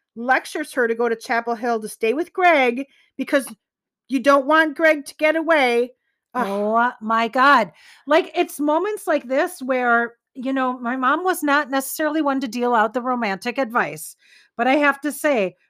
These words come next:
Speaker 2: I'm grateful that I never heard, she never would have said something
Speaker 1: No.
Speaker 2: like that.
Speaker 1: No,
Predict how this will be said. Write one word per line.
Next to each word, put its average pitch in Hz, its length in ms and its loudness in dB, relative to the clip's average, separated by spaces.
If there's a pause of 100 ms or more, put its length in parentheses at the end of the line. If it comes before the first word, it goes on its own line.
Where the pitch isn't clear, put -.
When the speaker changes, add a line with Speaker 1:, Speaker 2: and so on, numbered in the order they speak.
Speaker 2:
I'm 196 120 -6
grateful 233 760 2 (160)
that 254 100 2
I 247 120 4
never 311 340 4
heard, 302 340 2
she 277 180 -2
never 403 460 4
would 359 100 4
have 294 100 0
said 269 200 -2
something 247 240 -4
Speaker 1:
No. 247 60 -2
Speaker 2:
like 226 160 -2 (120)
that. 320 400 4 (140)
Speaker 1:
No, 277 400 0